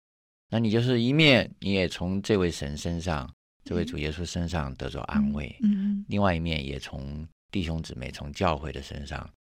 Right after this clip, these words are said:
Speaker 1: 得着很多的扶持和鼓励。
Speaker 2: 更重要的是，我不一样了。那时候我好像一个改变的人一样。
Speaker 1: 是。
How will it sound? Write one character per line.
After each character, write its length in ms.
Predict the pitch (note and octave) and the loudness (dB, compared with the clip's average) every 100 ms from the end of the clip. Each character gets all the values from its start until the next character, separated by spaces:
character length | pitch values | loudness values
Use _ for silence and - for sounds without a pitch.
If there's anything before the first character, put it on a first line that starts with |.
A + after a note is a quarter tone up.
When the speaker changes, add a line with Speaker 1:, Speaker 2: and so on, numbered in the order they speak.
| _ _ - | _ _ -10
Speaker 1:
得 100 | C#2+ | -6
着 140 | D2+ | -6
很 120 | D2+ C#2+ | -6 -6
多 140 | D2 | -6
的 100 | C#2+ | -6
扶 280 | - - D#2+ | -10 -10 -8
持 200 | - C#2 | -6 -6
和 180 | - C#2 | -6 -10
鼓 260 | - G#1 | -10 -12
励。 260 | B1+ B1+ - - _ _ _ _ _ _ | -10 -12 -12 -18 _ _ _ _ _ _
Speaker 2:
更 200 | C#4 A#3+ | 8 10
重 200 | G#3+ A3 | 10 6
要 220 | G#3 G3 | 6 6
的 160 | F3+ F#3 | 4 2
是， 420 | - G3+ F#3+ F3+ - _ _ | 2 4 4 4 -2 _ _
我 180 | - F#3 | 4 4
不 120 | F3 G3+ | 8 8
一 200 | G3+ G3+ | 10 8
样 280 | A3 F#3 E3+ | 8 6 2
了。 220 | C#3+ F3+ - _ _ _ _ - | 0 -4 -10 _ _ _ _ 4
那 100 | C4 | 6
时 140 | A#3+ | 8
候 280 | A#3 A3+ G3+ | 8 8 8
我 160 | F#3 F#3 | 6 4
好 140 | G3+ | 4
像 160 | A3+ A3+ | 6 6
一 140 | G#3+ | 6
个 260 | G#3+ F#3+ F#3 | 6 4 2
改 200 | F#3+ D#3+ | 2 4
变 180 | G#3 F#3+ | 6 6
的 100 | F3+ | 6
人 220 | E3 E3+ | 4 4
一 140 | F3 | 4
样。 280 | F#3+ E3+ E3+ - | 4 2 -2 -4
Speaker 1:
是。 360 | - F2 C#2+ | 0 0 0